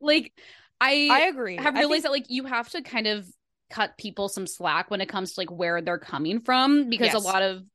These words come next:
Speaker 1: you know, people, like, eating disorders aren't something that's, like, on the top of everyone's mind, unlike
Speaker 2: No.
Speaker 1: people with
Speaker 2: Unlike
Speaker 1: eating
Speaker 2: you.
Speaker 1: disorders, you know? Yeah.
Speaker 2: Yeah.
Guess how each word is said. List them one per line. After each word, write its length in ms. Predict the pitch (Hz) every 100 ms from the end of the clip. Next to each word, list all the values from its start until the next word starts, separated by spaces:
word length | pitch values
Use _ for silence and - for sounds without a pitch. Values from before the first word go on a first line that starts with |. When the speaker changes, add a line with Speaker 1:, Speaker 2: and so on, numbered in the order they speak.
| _ -
Speaker 1:
you 100 | 262
know, 120 | 202
people, 460 | - 220 220 208 - _ _ _ _ _ -
like, 240 | 269 262
eating 160 | 254 285
disorders 320 | 370 392 381 -
aren't 320 | 240 262 254
something 200 | 262 262
that's, 140 | 233
like, 120 | 233 214
on 120 | 220
the 60 |
top 240 | 220 202 214
of 80 | 208
everyone's 400 | 202 202 196 190
mind, 360 | 185 165 151 -
unlike 240 | 202 196
Speaker 2:
No. 160 | 170 -
Speaker 1:
people 260 | 214 196
with 160 | 202 214
Speaker 2:
Unlike 220 | 220 214
Speaker 1:
eating 80 | 139
Speaker 2:
you. 60 | 180
Speaker 1:
disorders, 240 | 156 170
you 60 | 190
know? 240 | 160 202
Yeah. 300 | 214 226 110 180
Speaker 2:
Yeah. 160 | 120